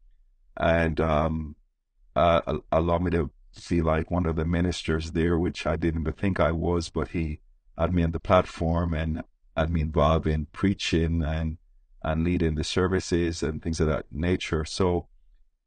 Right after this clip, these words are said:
um, a year later, we moved to Atlanta and attended Pastor Alonzo Terry's church and, um, helped him there and continued in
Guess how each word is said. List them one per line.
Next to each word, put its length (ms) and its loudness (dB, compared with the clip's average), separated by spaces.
um, 540 4
a 80 -4
year 340 4
later, 300 4
we 120 2
moved 480 -2
to 260 2
Atlanta 840 2
and 140 0
attended 580 -2
Pastor 680 0
Alonzo 400 0
Terry's 480 0
church 640 0
and, 360 0
um, 320 2
helped 380 -2
him 160 -2
there 460 0
and 340 -2
continued 540 0
in 320 -2